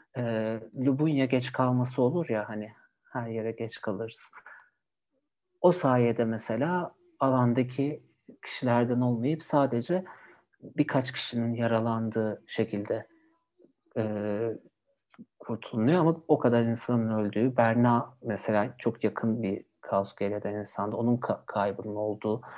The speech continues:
Ankara'da sürekli bir bombaların patladığı, yani femi-, bir seneki Feminist Forum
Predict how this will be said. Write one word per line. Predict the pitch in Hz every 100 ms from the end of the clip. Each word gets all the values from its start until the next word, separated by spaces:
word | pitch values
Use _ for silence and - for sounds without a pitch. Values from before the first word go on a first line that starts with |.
| - - - -
Ankara'da | 120 120 127 120
sürekli | - 135 127 123
bir | 113 107 117
bombaların | 107 107 104 107 107
patladığı, | - 104 - 101 101 104
yani | 110 110 110 120 - - - - - _ _ _
femi-, | - 131 131 131
bir | 135
seneki | - 127 123 123
Feminist | 127 131 123 123 -
Forum | 131 127 127 127